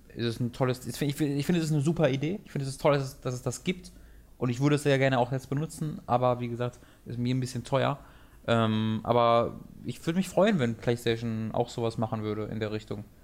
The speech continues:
Warum nicht? Aber es sollte halt immer nur der Bonus sein, damit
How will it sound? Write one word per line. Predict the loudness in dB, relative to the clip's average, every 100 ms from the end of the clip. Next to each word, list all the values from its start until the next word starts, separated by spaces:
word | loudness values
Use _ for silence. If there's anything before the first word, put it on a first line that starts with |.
| -20 _ -4
Warum | -2 0
nicht? | -2 -8 -2
Aber | 2 4 2 -4 -12
es | 0
sollte | 2 2
halt | 2
immer | 0
nur | 0
der | 0
Bonus | 2 2 0 -2
sein, | -2 -2 -6 -10
damit | -8 -8